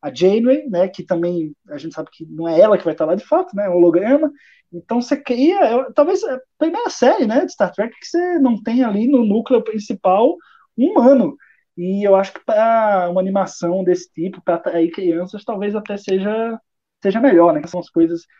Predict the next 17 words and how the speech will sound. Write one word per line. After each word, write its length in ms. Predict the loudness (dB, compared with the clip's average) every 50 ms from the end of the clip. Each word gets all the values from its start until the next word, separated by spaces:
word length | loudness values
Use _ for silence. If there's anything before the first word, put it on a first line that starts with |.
| _ _ _
diferentes, 560 | -8 -6 -4 -2 0 0 0 0 -2 -4 -4
coloridas, 1000 | 0 2 4 4 4 4 4 4 6 8 8 6 6 4 2 0 0 -4 -10 _ _ _ _ _ _ -4
né, 140 | -4 -4
que 120 | -4 -4 -8
chamam 320 | -6 -4 -4 -2 -2 -2
mais 240 | -2 -2 -2 0 0
atenção 480 | 0 -2 -2 -6 -8 -8 -8 -8 -6 -6
do 100 | -6 -6
que 100 | -6 -6
meramente 720 | -6 -4 -4 -4 -4 -4 -6 -6 -8 -8 -8 -8 -8 -10 -14 _ _ _ _ _
uns 160 | -8 -2 2 4
adultos 600 | 4 4 2 2 0 0 0 0 -2 -2 0 0
ali 300 | 0 2 0 0 0 0
se 140 | -2 -2
reunindo 600 | 0 0 0 0 -2 -6 -8 -8 -6 -6 -4 -2 -2
e 100 | -2 -2
falando 720 | -2 -2 -2 0 0 -2 -2 -4 -2 -2 -2 0 -2 -4